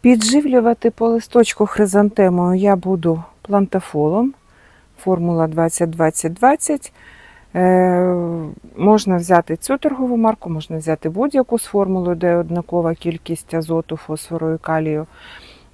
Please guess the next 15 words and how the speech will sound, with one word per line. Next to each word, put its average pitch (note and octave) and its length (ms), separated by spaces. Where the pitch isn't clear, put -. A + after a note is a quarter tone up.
Е, D#3+ 680
цей A3+ 400
пакетик E3 520
розрахований D#3+ 1200
на D#3+ 320
десять D#3 400
літрів E3 360
води, B3 380
тобто, F#3+ 380
коли F#3+ 260
купуєте, - 720
дивіться D#3 420
інструкцію. C#4+ 800
Ну, F#4+ 280
а G#3+ 280